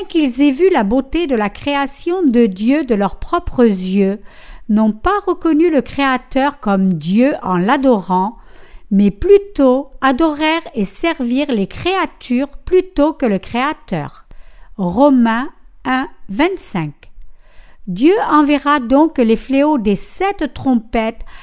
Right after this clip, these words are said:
à ceux qui ne donnent pas gloire à Dieu, mais demeurent plutôt contre lui. Versets huit et neuf. Le second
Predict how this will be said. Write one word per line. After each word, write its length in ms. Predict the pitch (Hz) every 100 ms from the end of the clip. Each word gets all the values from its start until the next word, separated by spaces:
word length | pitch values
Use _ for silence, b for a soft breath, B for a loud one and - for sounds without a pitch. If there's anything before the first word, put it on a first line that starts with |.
| B B
à 160 | 277 285
ceux 300 | - 339 359
qui 180 | 285
ne 100 | 240
donnent 300 | 220 226 214
pas 160 | 214 359
gloire 420 | 294 302 330 339 -
à 140 | 226
Dieu, 460 | 208 180 202 202 240 b b b
mais 160 | 196 196
demeurent 720 | 165 330 330 269 254 269 -
plutôt 540 | 349 359 - - 262 269
contre 400 | - 196 - 175
lui. 440 | 180 254 226 - - - - - b b b b b
Versets 480 | 170 214 208 - 202
huit 500 | 196 226 370 - - - -
et 140 | 311
neuf. 500 | 226 165 151 - - - - - - - -
Le 120 | 185
second 520 | 180 - 370 381 370